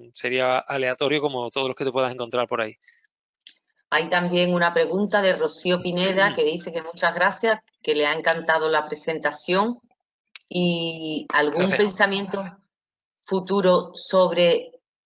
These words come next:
Speaker 2: uso de agua residual de vivienda para el riego del jardín en techo o techo verde?
Speaker 1: Sí, eh, de hecho hay sistemas ya que lo plantean y demás. La realidad es que, eh, o sea, poderse, poderse hacer se puede,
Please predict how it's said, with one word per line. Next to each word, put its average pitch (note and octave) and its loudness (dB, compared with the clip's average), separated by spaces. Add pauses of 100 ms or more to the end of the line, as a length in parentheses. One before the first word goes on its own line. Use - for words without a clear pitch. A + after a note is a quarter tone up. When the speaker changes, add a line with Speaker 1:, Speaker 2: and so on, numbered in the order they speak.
(180)
Speaker 2:
uso F#3 -2
de E3 4
agua E3+ 4
residual D#3+ 0
de D#3 2
vivienda D3+ -2
para D3 2
el C#3+ 0
riego D3 2
del C#3+ 2
jardín F3+ -4
en C#3 -8
techo D3+ -2 (120)
o B2+ 2
techo C3+ -2
verde? F3+ 0 (640)
Speaker 1:
Sí, E3+ 2
eh, C3+ 0
de D3 0
hecho G3 2
hay F#3+ 2
sistemas D#3+ -4
ya D3 2
que D3 -4
lo C#3 0
plantean C3+ 0
y B2+ -4
demás. C#3 -2
La C#3+ 2
realidad C3+ 0 (580)
es D#3 -4
que, - 0
eh, C3+ -2
o A#2 -14
sea, E3 -2
poderse, D#3 -2 (100)
poderse D3+ -2
hacer D3+ -2
se - -10
puede, E3 -4